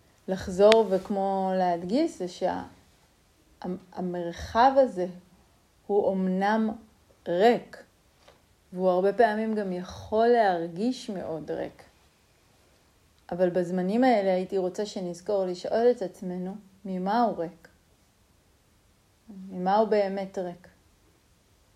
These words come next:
האם הוא ריק כי לא קיימים בו דברים?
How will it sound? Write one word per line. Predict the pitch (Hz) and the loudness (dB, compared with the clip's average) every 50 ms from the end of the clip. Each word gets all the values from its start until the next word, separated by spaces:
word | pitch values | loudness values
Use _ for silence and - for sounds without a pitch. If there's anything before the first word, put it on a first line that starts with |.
| _ _ _ _ _ _ _ _ _ _ _ _ _ _ _ _ | _ _ _ _ _ _ _ _ _ _ _ _ _ _ _ _
האם | - 190 196 214 | -8 -4 0 2
הוא | 214 208 190 202 | 2 4 4 4
ריק | 214 208 208 - - - - - | 4 4 2 -4 -14 -20 -20 -20
כי | - - 208 | -10 -6 -4
לא | 185 185 190 185 185 | -2 0 0 0 -2
קיימים | - - - 196 180 170 170 180 175 175 180 185 190 190 | -6 -8 -6 -6 -4 -4 -4 -4 -4 -4 -4 -4 -2 0
בו | 214 220 | 0 0
דברים? | 220 220 220 233 233 233 262 294 330 330 | 0 0 0 0 0 2 0 0 -2 -6